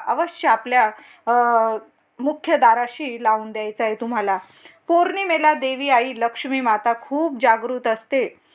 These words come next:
हा उपाय नक्की करा. उद्या तुमच्या कुलस्वामिनीचा टाक असेल,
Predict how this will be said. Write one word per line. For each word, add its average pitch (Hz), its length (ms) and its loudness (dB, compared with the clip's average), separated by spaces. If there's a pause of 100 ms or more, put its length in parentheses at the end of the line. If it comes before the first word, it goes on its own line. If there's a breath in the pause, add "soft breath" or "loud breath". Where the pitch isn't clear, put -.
(140 soft breath)
हा 247 200 6
उपाय 247 400 2
नक्की 233 460 -6
करा. 247 280 4
उद्या 240 400 2
तुमच्या 254 400 -2
कुलस्वामिनीचा 254 960 0
टाक 240 440 2
असेल, 247 380 -4